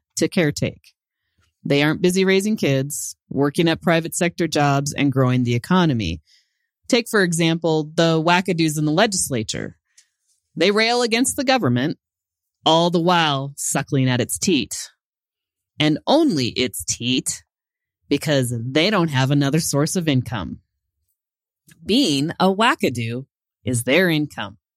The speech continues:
and they continue to seek better paying government jobs inside the same government that they profess to hate. Think of who I am talking about, folks.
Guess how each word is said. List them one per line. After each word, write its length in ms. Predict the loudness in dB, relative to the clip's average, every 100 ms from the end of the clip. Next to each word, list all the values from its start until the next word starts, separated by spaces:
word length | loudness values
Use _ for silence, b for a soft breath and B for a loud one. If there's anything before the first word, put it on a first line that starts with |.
| _ _
and 180 | 0 2
they 80 | 2
continue 500 | 0 -2 0 0 2
to 100 | 0
seek 400 | 0 -4 -6 -2
better 260 | 0 2
paying 400 | 0 0 0 0
government 540 | 0 0 2 0 0 0
jobs 440 | 0 0 -4 -6 -10 _
inside 720 | 0 2 2 2 2 -2 -6 -14 _ _ _ _ -8
the 220 | 0 2
same 380 | 2 0 2 2
government 560 | 2 2 2 0 -2 -8 -14 -2
that 180 | -2
they 120 | 0 -2
profess 480 | -2 0 0 -2
to 100 | -4
hate. 440 | -4 -4 -4 -8 -10 _ _ _ _ _ _ _ _ _ _ _ _ _ _
Think 160 | 2 2
of 120 | 0
who 160 | 0 2
I 120 | 2
am 140 | 2
talking 380 | 0 0 0 0
about, 260 | 0 -4 -4
folks. 640 | -2 -2 -2 -6 -8